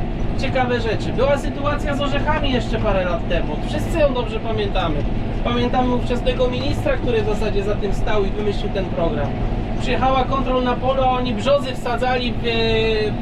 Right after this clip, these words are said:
w polu tylko po to, żeby udowodnić na kontroli, że tam coś rośnie. A plan był taki, zasadzić orzechy, które miały przez dziesięć lat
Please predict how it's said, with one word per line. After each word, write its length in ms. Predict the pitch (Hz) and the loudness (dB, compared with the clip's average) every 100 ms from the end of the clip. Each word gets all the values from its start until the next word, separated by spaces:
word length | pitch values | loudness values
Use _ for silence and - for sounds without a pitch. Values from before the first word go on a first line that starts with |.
| - - | -4 -4
w 180 | - - | -2 0
polu 400 | 254 262 262 294 233 - - | 0 2 0 0 -2 -4 -2
tylko 260 | 254 262 254 | -2 0 0
po 180 | 269 | 2
to, 140 | 269 269 | 0 0
żeby 200 | 247 254 | 0 -2
udowodnić 560 | 247 254 269 254 262 | 0 0 2 0 0
na 100 | 269 | -2
kontroli, 480 | 247 247 247 269 269 | 0 0 0 0 0
że 80 | 247 | 0
tam 200 | 277 262 | 0 0
coś 180 | 262 - | -2 0
rośnie. 380 | - 175 - - - - - - - - - - - | 2 2 0 -4 -4 -4 -4 -4 -4 -2 -2 -2 -2
A 80 | 226 | 0
plan 260 | 277 294 | 0 0
był 140 | 277 277 | 0 0
taki, 380 | 285 285 247 | 0 0 -2
zasadzić 500 | 226 233 269 262 254 | -4 -2 -2 -2 -2
orzechy, 380 | 247 233 262 262 | -2 0 0 -2
które 240 | - 269 262 | -2 0 0
miały 260 | 262 208 | 2 2
przez 280 | - 240 233 | 0 -2 -2
dziesięć 320 | - - - | -2 -2 0
lat 180 | - 262 | 0 0